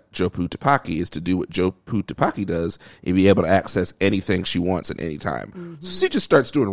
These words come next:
Speaker 1: random stuff <laughs> and randomly
Speaker 2: <laughs>
Speaker 1: accessing different universes, uh, or different multiverse versions of herself.
Speaker 2: Mm-hmm.
Speaker 1: Um,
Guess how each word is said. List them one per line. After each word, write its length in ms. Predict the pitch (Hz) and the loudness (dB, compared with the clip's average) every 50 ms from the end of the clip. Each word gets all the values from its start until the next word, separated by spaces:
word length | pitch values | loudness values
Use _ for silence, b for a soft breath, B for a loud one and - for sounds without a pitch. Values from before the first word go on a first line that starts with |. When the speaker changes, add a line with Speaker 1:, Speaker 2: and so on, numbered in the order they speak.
| 95 | 0
Speaker 1:
random 340 | 95 113 117 117 107 101 98 | 0 0 0 2 0 -2 -4
stuff 520 | 98 - - 147 143 113 98 95 - - _ - | -4 2 4 6 8 8 6 4 0 -8 _ -6
<laughs> 320 | 254 - - - - - - - _ _ 104 | -6 -6 -6 -12 -14 -16 -18 -20 _ _ 0
and 240 | 101 101 98 104 | 0 0 2 2
randomly 760 | 113 113 113 113 110 104 110 107 110 107 101 98 98 98 95 - _ - | 4 4 4 4 2 4 4 6 6 6 6 6 4 2 0 -6 _ -14
Speaker 2:
<laughs> 100 | - - | 0 2
Speaker 1:
accessing 580 | 113 110 - - - 120 110 - - 104 92 | 2 2 2 2 0 0 2 2 0 -2 2
different 400 | 98 98 - - 104 98 95 - - _ _ _ | 2 0 2 4 4 4 4 2 -4 _ _ _
universes, 680 | 120 143 160 139 101 101 98 95 - 104 95 92 107 - - | -2 2 4 4 6 6 4 2 2 0 0 -2 -2 -4 -2
uh, 140 | - 85 - - | -2 -2 2 4
or 140 | 95 92 | 4 4
different 320 | 90 110 107 - - - - | 6 4 2 2 2 4 4
multiverse 480 | 113 - - 123 95 92 90 90 101 | 4 4 2 0 2 4 2 2 4
versions 340 | 90 90 90 87 87 82 95 | 2 2 2 0 0 -2 -4
of 80 | 85 - | -2 -2
herself. 460 | - - - - 50 - - - - | -2 -4 -2 -4 -4 -4 -4 -6 -4
Speaker 2:
Mm-hmm. 340 | 170 175 165 180 156 170 262 - _ _ _ _ _ _ B B B B B B B _ - | -2 0 2 2 2 0 -2 -6 _ _ _ _ _ _ B B B B B B B _ -2
Speaker 1:
Um, 600 | 87 87 87 87 85 85 87 85 85 82 71 - | 0 0 2 0 0 -2 -2 -2 -4 -4 -6 -10